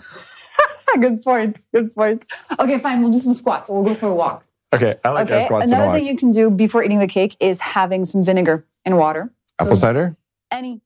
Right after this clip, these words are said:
Speaker 1: type of vinegar
Speaker 2: Oh,
Speaker 1: works.
Speaker 2: interesting. It all works. So
Speaker 1: Yeah.
Speaker 2: it's acetic acid is the trick?
Speaker 1: Exactly.
Speaker 2: Okay.
Speaker 1: Exactly. Acetic acid also, it just slows down your alpha amylase enzymes. Again, just slowing down digestion,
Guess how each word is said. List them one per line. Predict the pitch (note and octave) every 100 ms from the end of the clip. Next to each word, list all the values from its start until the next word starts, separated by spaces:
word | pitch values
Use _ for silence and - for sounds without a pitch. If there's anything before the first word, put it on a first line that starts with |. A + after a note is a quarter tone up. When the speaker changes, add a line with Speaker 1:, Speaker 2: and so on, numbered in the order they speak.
| -
Speaker 1:
type | G3
of | F3
vinegar | F#3 F3+ E3
Speaker 2:
Oh, |
Speaker 1:
works. | F3+
Speaker 2:
interesting. | B3 B3+ - A2
It |
all | A#2+
works. | F2 E2+
So | - G2
Speaker 1:
Yeah. | G2
Speaker 2:
it's | G2+
acetic | A#2 G#2+ G#2
acid | G2+ F2+ G#2+ G#2
is | F#2
the | G#2
trick? | G2+ -
Speaker 1:
Exactly. | - E3 -
Speaker 2:
Okay. | -
Speaker 1:
Exactly. | F3+ E3 -
Acetic | F#3+ B3 A#3+ A#3
acid | G#3+ C4 -
also, | G3 A#3 - G#3 -
it | F#3+
just | A3 -
slows | G3+ G3
down | F#3 F3+ F#3
your | F3+
alpha | - E3+ -
amylase | E3+ F3 F#3+
enzymes. | G3+ G#3+ B3+ C#4 D4 _ _ _ _ G#3
Again, | F#3+ C#4+ C#4
just | A3 G#3+
slowing | - A3 G#3
down | G3 G3 F#3
digestion, | E3+ E3 D#3 - - -